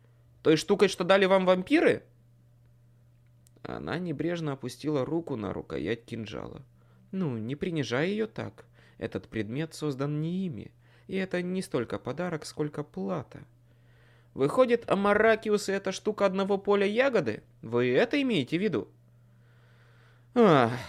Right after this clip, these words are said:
моя фея крестная была достаточно опасна и без подобных магических артефактов. «Ну, и что это?»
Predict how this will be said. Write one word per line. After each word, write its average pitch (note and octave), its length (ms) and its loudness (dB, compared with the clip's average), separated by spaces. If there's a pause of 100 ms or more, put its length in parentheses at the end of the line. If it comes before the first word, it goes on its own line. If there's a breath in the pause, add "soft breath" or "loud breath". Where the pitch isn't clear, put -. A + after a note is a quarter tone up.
(320 loud breath)
моя D3 380 2
фея C3 240 0
крестная G#3 500 0
была D#3 240 2
достаточно D#3+ 640 -6
опасна A2+ 480 -4
и G2+ 40 -2
без G#2 180 -10
подобных D3+ 580 -4
магических - 560 -10
артефактов. - 640 -6 (840 soft breath)
«Ну, A#3 300 4
и D3+ 100 2
что C3 280 2
это?» C4 340 4